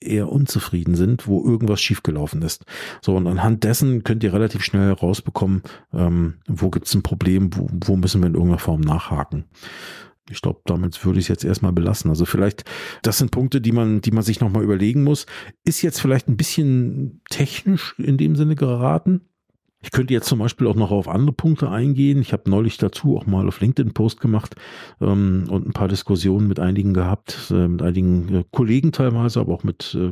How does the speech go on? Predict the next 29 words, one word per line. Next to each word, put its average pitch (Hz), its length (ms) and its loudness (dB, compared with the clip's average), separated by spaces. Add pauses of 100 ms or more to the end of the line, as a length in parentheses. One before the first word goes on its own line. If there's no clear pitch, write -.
Kollegen 95 300 0
aus 87 80 -2
dem 87 140 -2
Handel, 113 300 0 (580)
ähm, 98 360 4
zu - 140 0
dem 104 180 2
Punkt. 113 400 0 (320)
Da 92 80 2
ging's 117 200 2
selber 104 400 2
um 92 140 0
Kundenerfahrungen, 113 800 0
die 104 160 -2
ich - 140 -4
gemacht 90 400 -2
habe. - 120 -2
Nicht 156 200 0
nur 143 100 2
im 98 60 -4
Autohandel, 151 480 2
sondern 110 260 0
auch - 280 -4
woanders 120 420 2
in - 100 0
anderen 127 540 2
Bereichen. 120 500 0 (460)
Aber, 95 380 2
ähm, 92 520 0